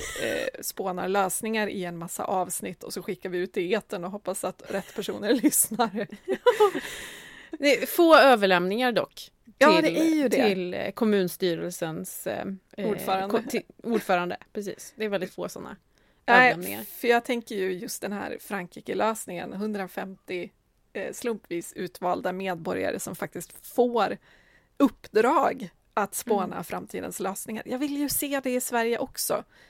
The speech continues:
Speaker 1: Jag
Speaker 2: Mm.
Speaker 1: vill se elevborgarråd i alla kommuner, men jag vill också se ett nationellt vuxenråd.
Speaker 2: Mm.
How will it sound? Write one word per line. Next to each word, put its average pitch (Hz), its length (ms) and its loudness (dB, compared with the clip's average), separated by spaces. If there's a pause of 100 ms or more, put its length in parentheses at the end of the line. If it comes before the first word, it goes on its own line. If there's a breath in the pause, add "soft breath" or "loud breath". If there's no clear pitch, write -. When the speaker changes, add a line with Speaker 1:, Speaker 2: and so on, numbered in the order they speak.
(120 soft breath)
Speaker 1:
Jag 226 120 2
Speaker 2:
Mm. 214 60 0 (140)
Speaker 1:
vill 202 80 -2
se 196 320 -2
elevborgarråd 202 760 2
i 240 100 -2
alla 190 240 0
kommuner, 196 500 -6
men 202 100 -8
jag 190 120 -6
vill 262 320 -4
också - 320 -4
se - 220 -6
ett - 240 -12
nationellt - 720 -10 (160)
vuxenråd. - 720 -2 (600)
Speaker 2:
Mm. 202 280 -2